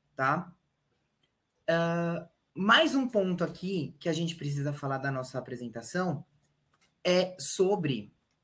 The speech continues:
a nova lei de garantias.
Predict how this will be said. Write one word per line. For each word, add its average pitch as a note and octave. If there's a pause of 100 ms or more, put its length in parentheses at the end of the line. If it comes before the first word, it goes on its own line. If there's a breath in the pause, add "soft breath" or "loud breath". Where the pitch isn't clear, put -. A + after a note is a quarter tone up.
(960)
a E3 (260)
nova A3
lei F3+
de F3
garantias. F3+